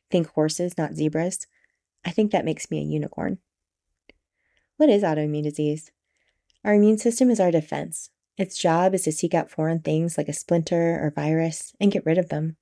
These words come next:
Autoimmune disease happens when a person's immune system mistakes healthy tissue for the enemy and attacks it.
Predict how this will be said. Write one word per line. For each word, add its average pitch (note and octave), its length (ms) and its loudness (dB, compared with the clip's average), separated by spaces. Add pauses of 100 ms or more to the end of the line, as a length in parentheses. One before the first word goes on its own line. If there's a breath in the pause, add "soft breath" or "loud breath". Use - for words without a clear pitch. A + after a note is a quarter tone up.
(800 soft breath)
Autoimmune F3 460 4
disease D#3 300 2
happens D#3 420 -4
when D#3 100 0
a D3+ 40 -2
person's E3 380 -2
immune D#3+ 300 2
system A#3+ 600 -2
mistakes E3+ 340 0
healthy F3+ 380 -4
tissue D3+ 340 -6
for D#3 140 -10
the D#3 120 0
enemy D#3 540 -4
and D#3+ 100 0
attacks - 460 -4
it. - 160 -10